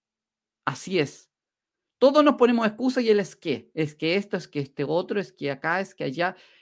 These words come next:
es que qué es lo que van a decir de mí, es que mi familia. Por favor, saquemos todo eso. Y el miedo a las cámaras, aquí está, ahí está.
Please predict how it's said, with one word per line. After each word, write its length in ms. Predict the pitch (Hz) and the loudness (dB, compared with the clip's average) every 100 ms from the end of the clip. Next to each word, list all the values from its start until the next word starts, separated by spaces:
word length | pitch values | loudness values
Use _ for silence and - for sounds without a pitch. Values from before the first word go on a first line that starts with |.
| _ | _
es 140 | - 151 | -8 -8
que 200 | 156 143 | -6 -6
qué 100 | 180 | -2
es 40 | |
lo 80 | 180 | -2
que 100 | 156 | 0
van 140 | 156 | 0
a 60 | 151 | 0
decir 260 | 147 151 139 | -2 -4 -6
de 140 | 135 | -2
mí, 240 | 147 202 | -2 -2
es 100 | 226 | -4
que 120 | 214 151 | -4 -2
mi 100 | 143 | 0
familia. 480 | 135 143 196 - _ _ _ _ _ _ _ | -2 -2 -4 -10 _ _ _ _ _ _ _
Por 120 | - | -18
favor, 420 | - 127 147 - _ _ _ _ _ _ _ _ _ | -12 -6 -4 -4 _ _ _ _ _ _ _ _ _
saquemos 420 | - 127 165 151 | -10 -4 -4 -2
todo 160 | 160 151 | -2 -2
eso. 220 | - - _ _ _ _ _ _ _ _ _ _ _ _ _ _ _ _ _ _ _ _ _ _ _ _ _ _ _ _ _ | -4 -12 _ _ _ _ _ _ _ _ _ _ _ _ _ _ _ _ _ _ _ _ _ _ _ _ _ _ _ _ _
Y 100 | 139 | 0
el 60 | 185 | 6
miedo 260 | 254 330 | 8 10
a 60 | 311 | 10
las 180 | 233 220 | 8 6
cámaras, 600 | 254 285 294 285 247 - _ _ _ _ _ _ _ _ _ _ _ - - - _ _ _ _ _ _ _ _ _ _ | 6 8 6 4 2 -4 _ _ _ _ _ _ _ _ _ _ _ -8 -8 -10 _ _ _ _ _ _ _ _ _ _
aquí 220 | 143 151 | -6 -4
está, 380 | 233 - 277 - _ _ _ _ _ _ _ _ _ | -4 2 0 0 _ _ _ _ _ _ _ _ _
ahí 100 | 151 | -8
está. 340 | 180 - 151 | -6 -4 -6